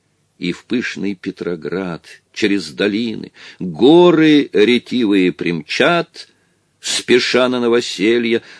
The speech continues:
оставлю темную келью, поля, сады свои, под стол клобук с веригой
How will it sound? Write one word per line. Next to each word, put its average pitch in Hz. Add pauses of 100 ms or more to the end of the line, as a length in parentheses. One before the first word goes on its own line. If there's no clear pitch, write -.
оставлю 123
темную 113
келью, 151
поля, 143
сады 147
свои, 165 (680)
под 123
стол - (100)
клобук 85
с -
веригой 165